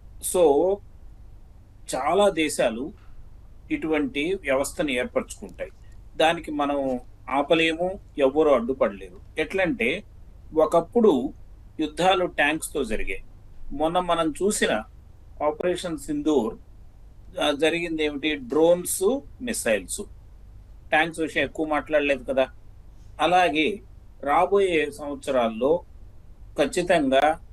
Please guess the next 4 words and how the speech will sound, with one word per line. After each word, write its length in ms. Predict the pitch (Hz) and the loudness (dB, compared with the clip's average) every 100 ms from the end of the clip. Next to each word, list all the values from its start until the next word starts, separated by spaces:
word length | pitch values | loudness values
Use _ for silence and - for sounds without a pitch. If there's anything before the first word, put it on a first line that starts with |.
| - | -16
స్పేస్ 400 | - 147 143 113 | -8 -2 -2 -2
బాండ్, 300 | 101 101 92 - - - - - - - - - - - | -6 -8 -10 -18 -20 -20 -20 -20 -20 -20 -20 -20 -20 -6
అంతరిక్షంలోనే, 880 | 151 160 156 127 - 127 131 143 170 - - - | -2 0 0 -2 -4 2 2 2 -2 -8 -20 -6
అంతరిక్ష 500 | 139 151 147 - - | -2 0 -2 -4 0